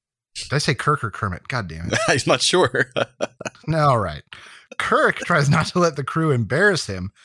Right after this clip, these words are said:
Speaker 1: just like Ker-, Kermit tries to stop Scooter from embarrassing him in front of Elton.
Speaker 2: Very true. Um, what was the old-timey British song called?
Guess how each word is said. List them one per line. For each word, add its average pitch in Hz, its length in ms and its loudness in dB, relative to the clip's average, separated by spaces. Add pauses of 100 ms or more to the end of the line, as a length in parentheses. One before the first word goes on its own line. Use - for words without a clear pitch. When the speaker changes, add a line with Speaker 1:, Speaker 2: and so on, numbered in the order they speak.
(160)
Speaker 1:
just - 200 -4
like 135 220 -2
Ker-, - 440 0 (180)
Kermit 226 360 2
tries 156 300 2
to 147 140 -4
stop 135 280 2
Scooter 196 360 0
from 156 160 0
embarrassing 123 460 2
him 147 100 6
in 160 60 4
front 185 160 2
of 185 100 2
Elton. 175 340 0 (360)
Speaker 2:
Very 80 300 2
true. 110 600 0
Um, 85 460 2 (120)
what 117 160 2
was 139 120 2
the 135 100 2
old-timey 120 540 2
British 113 340 2
song 127 240 4
called? 127 360 2